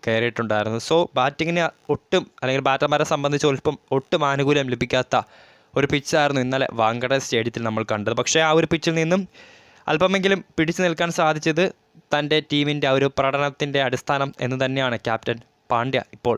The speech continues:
വ്യക്തമാക്കുന്നത്. അതേസമയം ബൗളർമാർക്കും അധികം ആനുകൂല്യം ലഭിച്ച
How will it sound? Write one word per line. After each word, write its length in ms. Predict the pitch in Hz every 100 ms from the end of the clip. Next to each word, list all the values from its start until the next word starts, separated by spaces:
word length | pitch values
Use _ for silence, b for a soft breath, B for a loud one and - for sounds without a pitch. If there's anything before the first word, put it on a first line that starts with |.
| -
വ്യക്തമാക്കുന്നത്. 760 | 107 - 120 110 - 107 107 123 - - _ _ b b b b b b b b b b _ _ _ _ _ _ _ _ _ -
അതേസമയം 340 | 160 180 190 170
ബൗളർമാർക്കും 640 | 175 190 185 175 - 190 151
അധികം 260 | 151 165 151 147
ആനുകൂല്യം 360 | 156 156 165 160
ലഭിച്ച 220 | 151